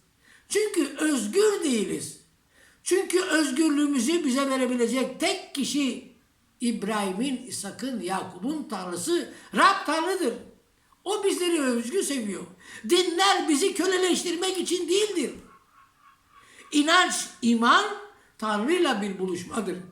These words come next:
Ve biz bu buluşmanın içinde özgür mutlu olabiliriz. Yasanın altında, yani Firavun'un kırbaç darbeleri altında kerpiç ve saman yapacaksın diye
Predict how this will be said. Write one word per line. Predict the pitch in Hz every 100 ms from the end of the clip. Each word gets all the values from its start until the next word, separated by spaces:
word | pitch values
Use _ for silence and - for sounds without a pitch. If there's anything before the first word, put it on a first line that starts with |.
| - - _ -
Ve | 220 226
biz | 320 208
bu | 254 254
buluşmanın | 233 196 190 214 262
içinde | 285 185 208 214 254 233 - -
özgür | 294 311 240 214 392 381
mutlu | 339 285 254
olabiliriz. | 208 185 180 175 127 - - _ - -
Yasanın | 202 330 320 349 403 392
altında, | 339 254 302 285 320 240 - - -
yani | 302 370 349 220 - -
Firavun'un | 294 311 294 311 381 370
kırbaç | 269 262 226 339 -
darbeleri | 269 247 233 240 226 269 277 -
altında | 262 220 - 202 190 247 - - - -
kerpiç | 302 302 240 330 359 262
ve | 240
saman | 208 214 269 254
yapacaksın | 214 214 208 247 240 214 175
diye | 196 196 -